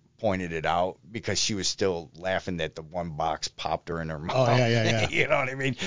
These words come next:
Speaker 1: She wouldn't even have read anything, you know. It was, for one, it was, like, super fine print, you know what I mean? And, uh, so once I pointed it out and,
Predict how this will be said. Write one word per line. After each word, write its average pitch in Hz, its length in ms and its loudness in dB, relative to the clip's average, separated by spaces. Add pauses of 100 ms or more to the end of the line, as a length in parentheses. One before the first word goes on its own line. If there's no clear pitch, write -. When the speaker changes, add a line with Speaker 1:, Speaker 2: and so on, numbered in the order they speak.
Speaker 1:
She - 140 6
wouldn't 185 220 8
even 123 180 2
have 107 100 2
read 107 300 6
anything, 98 500 0
you 98 140 -2
know. 98 260 0 (220)
It - 80 4
was, 113 140 4
for 101 200 0
one, 123 220 4
it - 20 2
was, 98 160 -4
like, 82 240 -4
super 90 560 -6
fine 90 400 -4
print, 90 380 -6 (180)
you 98 100 -18
know 95 140 -2
what 92 140 -2
I 92 80 -4
mean? 92 340 -6 (400)
And, 80 460 -4
uh, 73 340 0 (760)
so - 140 -4
once 107 200 0
I 92 80 2
pointed 92 400 -2
it 82 140 -4
out 80 320 0
and, 76 280 -16